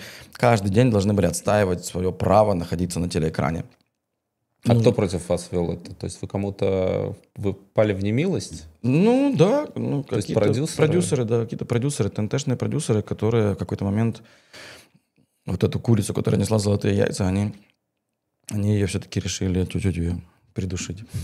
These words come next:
Speaker 2: А как объясняли? То есть если что-то работает, то почему
Speaker 1: Кроме
Speaker 2: это
Speaker 1: нас,
Speaker 2: не
Speaker 1: там было ещё большое количество артистов, которые были гораздо более лояльны к продюсерам, чем мы.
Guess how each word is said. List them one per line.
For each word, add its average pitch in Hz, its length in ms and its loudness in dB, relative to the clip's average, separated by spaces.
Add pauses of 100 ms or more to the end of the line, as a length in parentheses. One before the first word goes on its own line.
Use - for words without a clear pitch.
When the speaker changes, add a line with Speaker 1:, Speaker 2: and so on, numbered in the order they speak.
(220)
Speaker 2:
А 90 100 0
как - 280 -6
объясняли? 80 560 -8
То - 140 -14
есть - 140 -10
если 107 260 -2
что-то - 300 -6
работает, 92 680 -4
то 85 180 -8
почему - 340 -10
Speaker 1:
Кроме 170 240 2
Speaker 2:
это 214 40 2
Speaker 1:
нас, 226 160 4
Speaker 2:
не - 60 -6
Speaker 1:
там 160 80 -2
было 170 100 0
ещё 165 160 -4
большое 170 320 0
количество 151 320 -2
артистов, 123 360 -4
которые 127 240 2
были 127 140 6
гораздо 117 300 6
более 117 260 6
лояльны 107 520 2
к - 20 -8
продюсерам, 110 480 -4
чем 104 180 -2
мы. 80 260 -2